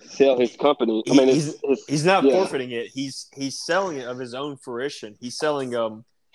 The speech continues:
Speaker 1: Okay.
Speaker 2: uh, Che-, Chel-, Chelsea, I believe, is the name of the, uh, football club, but he's
Speaker 1: Right.
Speaker 2: selling,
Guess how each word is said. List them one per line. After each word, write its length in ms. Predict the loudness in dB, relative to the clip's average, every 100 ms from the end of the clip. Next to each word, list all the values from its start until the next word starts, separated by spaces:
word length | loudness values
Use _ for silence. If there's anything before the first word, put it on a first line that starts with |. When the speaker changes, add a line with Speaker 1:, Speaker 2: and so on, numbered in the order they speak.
| -2 4
Speaker 1:
Okay. 220 | 4 4
Speaker 2:
uh, 220 | 4 2 -2
Che-, 240 | -6 -4 -6 -8 -16
Chel-, 320 | -4 -2 -2 -6
Chelsea, 560 | -10 -6 -6 -6 -8 -6
I 100 | -8
believe, 300 | -6 -4 -4
is 120 | -6
the 120 | -6
name 360 | -4 -4 -4 -8 -10
of 160 | -10
the, 200 | -6 -6
uh, 200 | -6 -8 -6
football 300 | -2 2 2
club, 320 | 2 2 0 -2 _ _ _ _
but 120 | -2
he's 80 | 4
Speaker 1:
Right. 80 | 4
Speaker 2:
selling, 460 | 4 2 0 -4